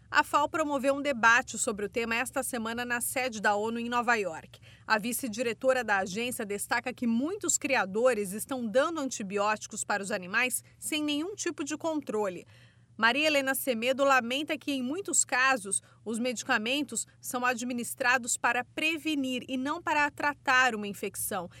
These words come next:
Isso cria a resistência antimicrobial não apenas no gado, mas nas pessoas que ingerem a carne desses animais.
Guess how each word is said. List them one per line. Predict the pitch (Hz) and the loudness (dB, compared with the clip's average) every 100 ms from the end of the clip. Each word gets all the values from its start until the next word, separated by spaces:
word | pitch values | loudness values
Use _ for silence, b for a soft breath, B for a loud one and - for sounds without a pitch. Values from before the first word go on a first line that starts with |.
| B | B
Isso | 262 294 - 202 | -2 0 0 -2
cria | - 262 254 | -2 4 4
a | |
resistência | 247 262 220 247 - 330 - | 4 0 0 -4 -4 -6 -4
antimicrobial | 320 - 294 277 285 226 208 202 | -4 -2 -4 0 0 2 2 2
não | 226 349 | 0 2
apenas | 381 349 294 269 | 2 2 0 0
no | 240 | -2
gado, | 196 220 262 240 190 | -2 6 6 6 0
mas | 208 214 | -4 -2
nas | 262 269 | -2 -2
pessoas | - 277 - 285 277 302 - | -2 -2 -2 0 0 0 -2
que | 311 | -2
ingerem | 302 208 240 269 277 277 | 0 0 0 0 0 -4
a | |
carne | 277 - 262 262 220 208 | 0 4 6 6 2 -4
desses | 202 220 240 | -4 -4 -4
animais. | 226 240 226 170 - - - | -4 -4 -4 -6 -8 -12 -10